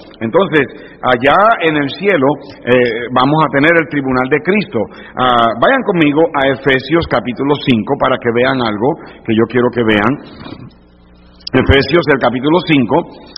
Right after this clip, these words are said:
ah, comenzando con el versículo, ah, veinticinco, es un pasaje que Pablo, inspirado por el Espíritu Santo, le dijo a, le dice a los esposos de la iglesia, dice aquí, "Maridos, amad a vuestras mujeres,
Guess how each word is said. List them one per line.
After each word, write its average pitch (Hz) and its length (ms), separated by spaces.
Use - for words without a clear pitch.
ah, 123 480
comenzando 160 480
con 175 160
el 151 80
versículo, 147 480
ah, 104 400
veinticinco, 131 720
es 120 80
un 135 160
pasaje 131 560
que 120 320
Pablo, 123 400
inspirado 139 560
por 147 160
el 131 160
Espíritu 127 160
Santo, 117 300
le 123 320
dijo 123 320
a, 120 400
le 117 80
dice 123 240
a 139 80
los 120 160
esposos 127 560
de 120 80
la 123 80
iglesia, 123 400
dice 120 320
aquí, 131 240
"Maridos, 131 480
amad 117 400
a 160 80
vuestras 143 320
mujeres, 135 480